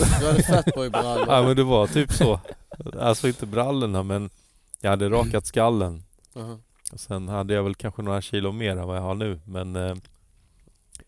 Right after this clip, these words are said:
Speaker 2: han tar, eh, en bild på, jag vet inte om det var Rune eller någon, och jag står där med kameran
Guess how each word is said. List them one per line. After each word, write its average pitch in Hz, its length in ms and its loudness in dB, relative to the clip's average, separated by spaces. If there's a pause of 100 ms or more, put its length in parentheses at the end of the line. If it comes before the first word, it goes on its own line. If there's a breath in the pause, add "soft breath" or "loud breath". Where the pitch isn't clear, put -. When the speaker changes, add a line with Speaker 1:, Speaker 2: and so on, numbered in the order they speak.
(140)
Speaker 2:
han 101 200 -4
tar, 104 380 0
eh, 101 220 -2
en 104 120 -4
bild 104 400 -2
på, 98 240 -2
jag 98 120 0
vet 104 60 -4
inte 101 140 -10
om 104 80 -10
det 101 60 -4
var 101 140 -2
Rune 104 380 -2
eller 87 100 -4
någon, 101 220 -4
och 98 60 -6
jag 101 120 -4
står 107 200 -4
där 98 100 0
med 95 140 -6
kameran 92 540 -4